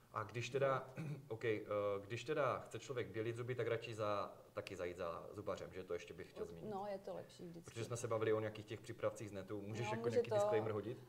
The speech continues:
Speaker 2: a může to poškodit zbytečně sklovinu, třeba ty přípravky některé, když jsou to bělící pasty, jo,
Speaker 1: Mhm.
Speaker 2: tam jsou třeba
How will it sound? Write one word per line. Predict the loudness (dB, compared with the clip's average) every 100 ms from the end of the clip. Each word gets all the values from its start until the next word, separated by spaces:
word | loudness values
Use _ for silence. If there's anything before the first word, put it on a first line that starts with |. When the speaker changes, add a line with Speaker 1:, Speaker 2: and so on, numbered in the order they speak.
| -8
Speaker 2:
a | -4 -2 -2
může | -2 -2 -2
to | -2 -4
poškodit | -4 -6 -6 -6
zbytečně | -8 -8 -8 -8 -10
sklovinu, | -8 -8 -6 -8
třeba | -8 -6 -6
ty | -6 -10
přípravky | -12 -8 -10 -8 -10
některé, | -10 -6 -4 -4
když | -6
jsou | -10
to | -10
bělící | -8 -10 -10
pasty, | -10 -10 -10 -10 -8
jo, | -8 -12 -12 -6
Speaker 1:
Mhm. | -4
Speaker 2:
tam | -4
jsou | -8
třeba | -10 -6 -6